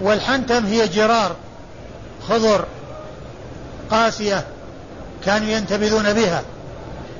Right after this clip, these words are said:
وهي معلومة عندهم، فنهى رسول الله صلى الله عليه وسلم عن الانتباذ بها وأن ينتبذوا بالأسقية، وهي القرب ال-، التي هي، آه، لينة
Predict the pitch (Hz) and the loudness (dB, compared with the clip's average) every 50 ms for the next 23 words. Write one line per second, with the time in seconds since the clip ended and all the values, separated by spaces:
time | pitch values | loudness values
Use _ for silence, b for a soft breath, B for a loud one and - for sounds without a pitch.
0 | - - - 170 180 214 220 220 185 208 240 262 240 233 190 208 208 202 190 202 | -4 -2 0 2 2 2 4 4 4 6 4 4 4 2 0 -2 -4 -4 -4 -2
1 | 202 233 226 185 180 156 - - - - - - - - - - - - - - | 2 2 4 4 2 0 -4 -8 -12 -12 -14 -14 -14 -14 -14 -14 -14 -14 -14 -14
2 | - - - - - - - 220 254 269 254 233 247 247 233 214 - 233 233 226 | -14 -14 -14 -12 -6 0 2 2 4 4 4 4 4 2 2 2 2 4 4 4
3 | 220 214 220 208 190 196 190 208 208 202 202 196 - 226 233 233 240 247 262 269 | 6 6 4 4 4 2 0 -2 0 0 0 2 2 2 2 2 2 0 -2 -4
4 | - - - - - - - - - - 160 160 196 226 226 240 226 226 226 170 | -8 -12 -12 -14 -14 -14 -14 -14 -10 -4 0 2 4 4 4 4 4 4 2 2
5 | - 208 220 220 220 208 185 196 208 240 247 220 240 262 277 269 269 - - - | 0 0 2 4 4 4 2 2 2 2 4 4 6 6 4 4 2 -2 -8 -14
6 | - - - - - - - - 190 220 233 233 226 240 247 220 185 254 277 262 | -16 -16 -14 -14 -14 -14 -6 -2 2 2 2 2 2 2 0 2 2 4 2 4
7 | 247 220 226 214 214 220 202 226 214 - - 233 214 214 214 208 - - - - | 2 0 0 0 2 2 2 2 0 0 -2 0 2 2 2 2 0 -4 -10 -14
8 | - - - - - - 208 214 220 175 190 214 220 214 214 208 202 190 - - | -14 -14 -14 -16 -10 -4 0 2 2 4 4 4 4 4 4 4 4 2 0 -2
9 | - - 226 202 196 196 220 254 269 254 254 262 254 - - - - - - - | -2 0 0 0 2 2 4 4 6 6 6 4 2 -2 -8 -16 -16 -16 -16 -16
10 | - - - - - - - - 233 220 220 220 214 214 214 233 - 214 214 208 | -18 -18 -18 -18 -18 -14 -6 -2 0 0 2 2 2 2 2 2 2 0 0 0
11 | - 233 226 196 190 208 214 214 202 196 196 - - - - - - - - - | 0 0 0 0 2 4 4 4 4 4 2 0 -2 -8 -12 -14 -14 -14 -14 -14
12 | - - - - 208 - - 226 214 226 233 226 220 - - - 220 208 190 220 | -14 -12 -8 -6 -2 0 4 4 4 6 6 4 4 4 2 0 0 2 4 4
13 | 247 247 226 226 220 220 214 - 185 208 208 202 202 | 4 4 4 0 0 0 -2 0 0 -2 -2 -2 -4